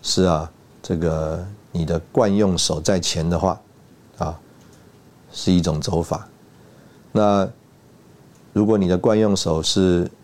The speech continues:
右手的话，那你再，再另外试一试，啊，你从你啊左手，啊，你的左手那边啊先往前的话，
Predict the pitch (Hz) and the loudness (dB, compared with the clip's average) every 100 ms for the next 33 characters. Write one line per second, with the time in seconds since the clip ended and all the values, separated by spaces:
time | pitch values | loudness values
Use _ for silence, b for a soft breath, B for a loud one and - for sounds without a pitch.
0 | - 120 101 - 80 87 98 101 90 82 | -2 2 2 0 -2 0 0 0 0 0
1 | 98 92 - 143 - - - 120 113 110 | 0 0 -2 -14 -20 -4 0 2 2 2
2 | 107 95 - 95 87 - 92 - B B | 0 0 0 0 0 0 -2 -4 B B
3 | B - 85 78 85 117 85 - 90 98 | B -6 -4 -4 -6 -10 -8 -4 0 2
4 | 85 82 78 - 95 120 - 78 - _ | 2 0 -2 -2 2 2 0 -8 -12 _
5 | _ - 92 80 85 82 101 101 82 90 | _ -10 -8 -4 -4 0 0 0 0 0
6 | 87 87 80 - - - - 101 85 80 | 0 0 -2 -8 -20 -6 0 0 0 -2
7 | 85 82 85 85 | -6 -4 -2 -4